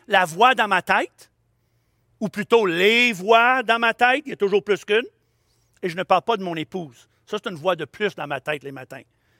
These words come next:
Mais c'est une voix douce et agréable. Je suis marié depuis trente-sept ans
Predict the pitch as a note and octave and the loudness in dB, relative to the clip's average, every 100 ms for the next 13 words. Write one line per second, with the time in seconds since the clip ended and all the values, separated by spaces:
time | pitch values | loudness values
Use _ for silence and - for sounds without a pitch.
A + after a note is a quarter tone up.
0 | _ _ _ F3+ A#3 - G3 D3 F#3+ F#3+ | _ _ _ -2 -2 -2 -8 0 2 2
1 | C3+ A#3 D4 - - _ G3+ - F3+ E3 | 0 0 0 -2 -14 _ -6 -2 -2 -2
2 | E3 D#3+ D3 C3 A#2+ _ - _ _ _ | -6 -2 0 -2 -8 _ -20 _ _ _
3 | _ _ _ _ _ _ _ - D#3+ F3 | _ _ _ _ _ _ _ -16 -6 -4
4 | F3 G#3+ F#3+ F#3 - F#3+ F#3+ - E3+ F#3+ | -2 -4 -4 -6 -4 -2 0 -2 -2 0
5 | A3 | -2